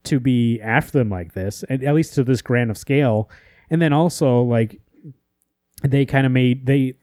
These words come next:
it seemed like the citizens put that meeting together to kinda get them in all one place, uh, because he was like, "Nightwing called this meeting." He's like, "No, I didn't. You called this meeting." And they were confused about that. But also, their guard is down because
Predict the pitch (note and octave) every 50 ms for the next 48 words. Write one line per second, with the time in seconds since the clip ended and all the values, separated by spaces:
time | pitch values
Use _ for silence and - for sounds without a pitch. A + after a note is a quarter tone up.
0 | - - - D3 C3 - - - G#3+ G#3+ E3 A#2+ G#2+ A#2+ - - D3 C3 B2 -
1 | B2+ A2+ - - C3+ A#2+ A#2 A2 G#2 A2 A#2 B2 A#2+ B2+ A#2 C#3 C3+ C3+ C3 C#3
2 | C#3+ D#3+ D#3 _ - - _ _ _ _ - - - C3+ B2 A#2 A2+ G2+ B2 A#2
3 | - B2+ A#2+ A#2+ A2+ G#2+ A#2 A#2+ A#2 A#2+ A#2+ A#2 G#2+ - B2+ B2 C3 D#3 D#3+ -
4 | - - - _ _ _ _ _ _ - C3 B2 A#2+ A#2 A2+ G#2+ G2+ G2+ G#2+ A#2
5 | B2 A#2 A2+ C3+ A#2 - B2+ A#2+ G#2+ A#2 G#2+ G2 F#2 D3 G#3+ G#3 D#3+ C3+ - B2
6 | C3 A#2 A2 G2 - B2+ B2 A#2 A#2+ A2+ A#2 A2 G#2+ G#2 G2+ G#2+ - - B2+ F#3+
7 | B3 A3+ G2+ A2+ F3+ F#3 C3+ F#3+ - - D#3+ C3 G2+ F#2 - - G#2+ G2+ F#2+ F#2+
8 | F#2 F2+ - _ _ _ _ _ _ - C3 B2 A#2 A#2 A2 A2 A2+ A2+ A2+ -
9 | - G#2 - C3 B2+ A#2 C#3 D3+ D3+ D3 D#3+ E3+ F3 E3 D3+ C#3 D3 E3 F#3 -
10 | - - C#3 B2+ B2 B2+ C3 B2 C3 A#2+ G#2 B2+ C3+ D#3 F#3 F#3 C#3 - - B2
11 | A#2 A#2 A#2 A#2 G#2+ - B2+ A#2 A2+ A2 A2 G#2+ -